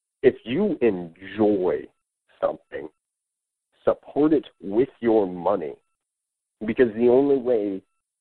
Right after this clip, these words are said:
content sticks around in any form is that you spend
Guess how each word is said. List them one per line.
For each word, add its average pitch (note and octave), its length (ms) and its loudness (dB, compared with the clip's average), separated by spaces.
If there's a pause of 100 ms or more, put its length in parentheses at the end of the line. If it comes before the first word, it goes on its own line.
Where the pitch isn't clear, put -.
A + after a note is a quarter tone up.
(160)
content B2+ 640 0 (320)
sticks - 240 -2
around A#2 300 2
in F#2+ 120 -4 (140)
any F3+ 300 4
form D#2 380 -2 (560)
is G#2 120 -12
that A2+ 140 -6
you A2+ 100 -10 (120)
spend A2+ 340 -2